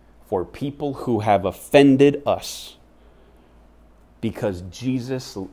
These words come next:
forgiveness is literally available to anyone, and he first forgave me. Love keeps no record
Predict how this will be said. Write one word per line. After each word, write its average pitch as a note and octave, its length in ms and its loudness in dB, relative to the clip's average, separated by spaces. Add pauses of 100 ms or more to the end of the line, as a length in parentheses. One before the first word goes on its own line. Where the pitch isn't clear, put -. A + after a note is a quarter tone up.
(180)
forgiveness G#2+ 720 -4
is E2+ 120 -8
literally B2+ 880 -2
available G2 600 -8
to - 420 -12
anyone, E2 640 -8 (680)
and F2+ 180 -8
he F#2 220 -12
first - 640 -10 (360)
forgave D2+ 560 -14 (760)
me. D#2+ 340 -16 (1120)
Love D#2+ 400 -10
keeps - 440 -12
no G2+ 360 -6
record - 500 -10